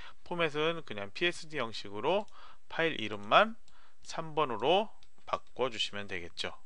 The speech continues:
그러면 바로 저장. 이건 이제 더 이상 필요 없죠. 닫아주시고요. 이 파일은 이제 삼 번, 이 두 가지 파일은 답안으로 제출하시면 되고요.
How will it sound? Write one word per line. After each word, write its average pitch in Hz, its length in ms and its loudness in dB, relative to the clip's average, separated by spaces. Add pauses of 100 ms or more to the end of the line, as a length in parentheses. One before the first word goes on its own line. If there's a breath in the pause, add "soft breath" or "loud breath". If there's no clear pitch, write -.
(140)
그러면 135 520 2 (460 loud breath)
바로 104 240 -4
저장. 92 360 0 (720 soft breath)
이건 120 260 0
이제 131 240 4
더 113 140 -4
이상 107 200 -4
필요 165 180 0
없죠. 156 440 2 (140)
닫아주시고요. 120 1040 2 (460 loud breath)
이 117 140 -2
파일은 160 760 2 (1500)
이제 127 380 4
삼 180 280 -2
번, 165 240 4
이 113 100 2
두 - 180 -6
가지 107 240 4
파일은 135 560 0
답안으로 104 520 0
제출하시면 117 720 -4
되고요. 90 340 -6